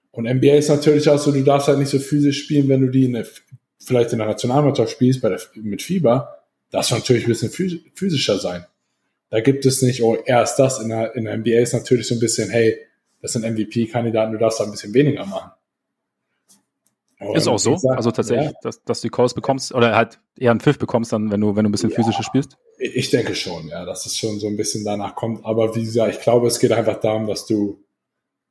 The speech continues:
Speaker 1: du musst dich einfach anpassen können. Wie gesagt, du kannst nicht jede Nacht gegen so Leute wie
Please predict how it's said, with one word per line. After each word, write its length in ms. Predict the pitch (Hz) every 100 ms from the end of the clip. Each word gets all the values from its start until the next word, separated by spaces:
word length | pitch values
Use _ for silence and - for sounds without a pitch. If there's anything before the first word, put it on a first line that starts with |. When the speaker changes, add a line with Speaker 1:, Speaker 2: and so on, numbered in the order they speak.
| _ _ _ _ -
Speaker 1:
du 40 |
musst 160 | 117 -
dich 140 | 135
einfach 280 | 147 131 113
anpassen 420 | 127 127 110 107
können. 300 | - 104 95 _
Wie 60 | 110
gesagt, 240 | 113 113
du 40 | 107
kannst 300 | 123 110 113
nicht 120 | -
jede 200 | 117 113
Nacht 320 | 113 - -
gegen 240 | 113 113
so 100 | 113
Leute 400 | 113 117 117 110
wie 340 | 110 110 110